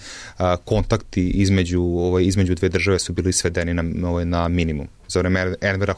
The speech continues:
Hodže kompletna izolovanost i kom-, i kompletna unutrašnja politika koju on vodio je bila u stvari na neki način i odbrambena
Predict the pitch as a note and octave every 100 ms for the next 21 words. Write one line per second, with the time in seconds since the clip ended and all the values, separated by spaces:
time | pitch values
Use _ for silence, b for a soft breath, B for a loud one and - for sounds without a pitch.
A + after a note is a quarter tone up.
0 | - G2+ F#2+ G#2 F#2 B B B - G#2
1 | G#2+ G2+ F#2+ G2 G#2+ A2+ G#2 G2+ F#2+ G2
2 | G#2+ G2 - A2 A2+ G2+ G#2+ F#2+ F#2 B2+
3 | - A2+ - - G#2+ G#2 A#2+ - - G#2+
4 | G#2 G2+ G2+ F#2+ F#2+ G2 G2 F#2+ F#2+ F#2
5 | F#2+ G2 F#2 G2+ - G2 F#2 G2 F#2+ B
6 | B B G2+ G2+ G#2 A2 - G2+ G2+ G2
7 | G#2+ G#2 G#2+ G#2+ - G2 G2+ G2+ G2 F#2+